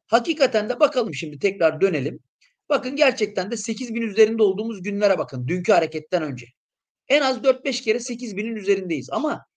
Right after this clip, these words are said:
sekiz binin üzerinde olmak ve kapatmak yetmiyor. Peki neden yetmiyor? Çünkü gerçek direnç bölgesi sekiz bin değil. Sekiz bin psikolojik bir yer.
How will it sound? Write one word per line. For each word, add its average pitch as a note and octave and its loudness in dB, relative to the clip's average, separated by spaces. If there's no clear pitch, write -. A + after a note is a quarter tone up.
sekiz D4 -6
binin A#3+ -4
üzerinde F#3 0
olmak G3+ -2
ve F3+ -4
kapatmak A3+ -2
yetmiyor. C3 2
Peki B3 -6
neden D4+ 0
yetmiyor? F3+ 0
Çünkü - 0
gerçek G#3 2
direnç E3+ -2
bölgesi E3+ 0
sekiz A3+ -4
bin C4 -4
değil. G3+ -4
Sekiz D#4 -6
bin C#4 -2
psikolojik G3 -2
bir C#3 -6
yer. - -10